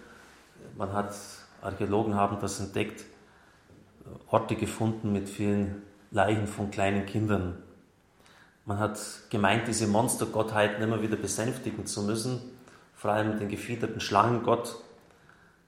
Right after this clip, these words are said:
und den Mondgott, die immer wieder ihre Opfer gefordert haben. Mit der Erscheinung der Mutter Gottes, kann man sagen, hat das schlagartig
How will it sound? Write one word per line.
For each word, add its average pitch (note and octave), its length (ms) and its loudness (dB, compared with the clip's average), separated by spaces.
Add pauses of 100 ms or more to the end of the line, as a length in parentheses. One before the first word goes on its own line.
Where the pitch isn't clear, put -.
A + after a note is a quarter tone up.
(120)
und G#2+ 260 -2
den G2+ 140 2
Mondgott, G#2 640 2
die G#2 180 0
immer G#2+ 160 0
wieder G#2 160 0
ihre G2 180 4
Opfer - 260 -2
gefordert G2 500 -4
haben. F2 320 0 (1600)
Mit A2+ 160 2
der A#2 80 8
Erscheinung A#2+ 440 10
der B2 100 2
Mutter A#2+ 200 0
Gottes, A#2 420 4
kann A#2+ 140 0
man A#2 80 2
sagen, A2+ 320 6
hat A2 160 0
das G#2+ 300 0
schlagartig G#2+ 560 4